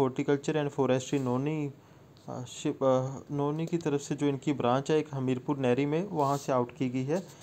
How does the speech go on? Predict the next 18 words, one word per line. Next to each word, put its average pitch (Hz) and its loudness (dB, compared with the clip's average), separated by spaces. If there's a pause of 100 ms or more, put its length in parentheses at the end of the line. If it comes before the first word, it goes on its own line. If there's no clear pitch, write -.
(280)
नेरी 165 4
में 185 2
जो 170 4
है 160 4
वॉकर 147 2
इंटरव्यू 156 0
होगी 151 2
वो 165 6
लाइफ 139 4
स्टॉक 151 -2
मैनेजमेंट 139 0
की 147 2
एक 160 -2
पोस्ट 160 -2
के 170 2
लिए 170 2
और 165 2
एग्रीकल्चर 143 2